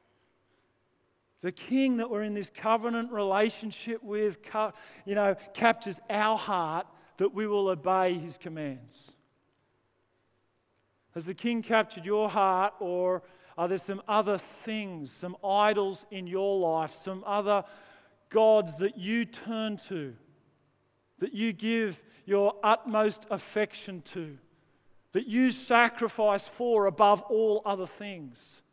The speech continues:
You know, for some it'll be money, for others it'll be career or reputation or a relationship. For others it'll be food, sex, technology, T V, bring you comfort and peace.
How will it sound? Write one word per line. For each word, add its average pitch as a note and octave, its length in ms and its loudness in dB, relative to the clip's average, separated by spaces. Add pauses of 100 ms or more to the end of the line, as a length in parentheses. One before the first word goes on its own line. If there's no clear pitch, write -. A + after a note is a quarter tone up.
(920)
You G3 60 -2
know, G#3 100 4
for F#3 140 -8
some A3 500 4
it'll F#3 160 0
be F3+ 320 -2 (220)
money, G#3+ 380 0
for F#3 180 -4
others G#3 260 2
it'll F#3 100 -4
be F3 200 -6
career G3+ 560 -2
or F3 100 0
reputation G3+ 880 -2
or F3+ 220 0
a E3 60 0
relationship. G3+ 960 -2 (1900)
For E3 120 -6
others G3+ 380 4
it'll F#3+ 140 0
be F3 120 -4
food, G#3 420 -2
sex, G3 420 -2
technology, G3 680 -4
T G3 320 -6
V, F#3+ 420 -6 (1300)
bring F#3+ 160 -8
you F3+ 100 -10
comfort G3+ 560 -6
and E3 140 -16
peace. - 580 -6